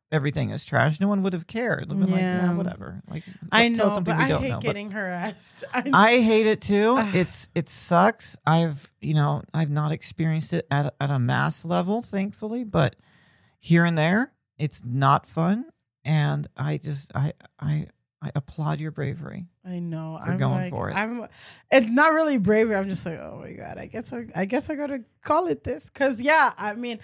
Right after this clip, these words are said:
Speaker 2: I've been harassed, like, in mass for s-, small periods of time.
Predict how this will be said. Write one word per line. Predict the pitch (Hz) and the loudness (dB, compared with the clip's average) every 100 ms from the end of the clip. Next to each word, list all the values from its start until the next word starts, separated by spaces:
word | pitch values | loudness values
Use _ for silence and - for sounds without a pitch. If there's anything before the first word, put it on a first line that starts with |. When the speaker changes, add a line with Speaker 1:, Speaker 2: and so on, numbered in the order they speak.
| - - - | -18 -20 4
Speaker 2:
I've | 220 254 | 6 6
been | 233 311 | 4 -2
harassed, | 320 311 269 220 233 233 240 | 0 2 4 4 4 0 -2
like, | 214 196 175 - - _ _ _ _ _ _ _ | -2 -2 -6 -20 -20 _ _ _ _ _ _ _
in | - 262 233 | 4 4 4
mass | 202 196 240 262 - - _ 185 - | 2 2 0 -4 -10 -16 _ -20 -12
for | - 285 269 | -2 6 8
s-, | 240 | 6
small | - - - - - 214 214 | 2 -2 -4 -6 -6 -2 0
periods | 214 240 220 226 196 | 2 2 0 -2 -6
of | 196 | -8
time. | - 196 196 254 | -4 -4 -4 -6